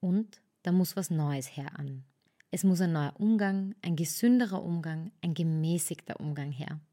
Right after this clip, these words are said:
Ich möchte nicht dazu aufrufen, dass wir alle unsere Accounts überall löschen sollen. Ich möchte aber dazu aufrufen, Social Media sinnvoll zu nutzen. Instagram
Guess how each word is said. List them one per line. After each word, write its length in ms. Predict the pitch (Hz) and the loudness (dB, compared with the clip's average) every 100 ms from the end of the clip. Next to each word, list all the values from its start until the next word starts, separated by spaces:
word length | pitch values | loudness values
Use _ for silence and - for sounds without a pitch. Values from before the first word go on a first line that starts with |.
| _ _ _ | _ _ _
Ich 100 | 226 | 4
möchte 240 | 247 240 | 4 8
nicht 360 | 240 233 269 - | 8 8 6 2
dazu 220 | 190 - | 0 0
aufrufen, 640 | - 156 151 170 - 208 202 | 0 -2 -2 -10 -4 -4 -2
dass 180 | 170 | -4
wir 80 | - - | -6 -2
alle 260 | 160 175 185 | 2 4 4
unsere 240 | 160 160 | 4 0
Accounts 460 | 160 - - 165 - | -2 -4 -6 -4 -6
überall 380 | 170 160 147 | -4 0 0
löschen 320 | 147 143 - 156 | 0 -2 -6 -8
sollen. 380 | - 151 151 156 _ _ _ _ _ | -8 -8 -8 -10 _ _ _ _ _
Ich 100 | - | 2
möchte 240 | 233 233 | 2 4
aber 120 | 240 | 0
dazu 200 | 214 208 - | 0 -2 -4
aufrufen, 800 | 151 165 - 190 170 - 175 170 _ - | -2 -2 -2 -6 -4 -6 -6 -6 _ -6
Social 320 | 190 175 180 | -4 0 2
Media 360 | 175 175 170 | 4 4 0
sinnvoll 640 | 165 - 196 185 - 139 131 | -2 0 4 4 4 -4 -4
zu 160 | - | -6
nutzen. 560 | 151 143 - - 147 147 _ _ _ | -4 -4 -8 -8 -8 -10 _ _ _
Instagram 800 | 214 214 - 208 190 180 185 185 | 2 2 2 0 2 2 0 -2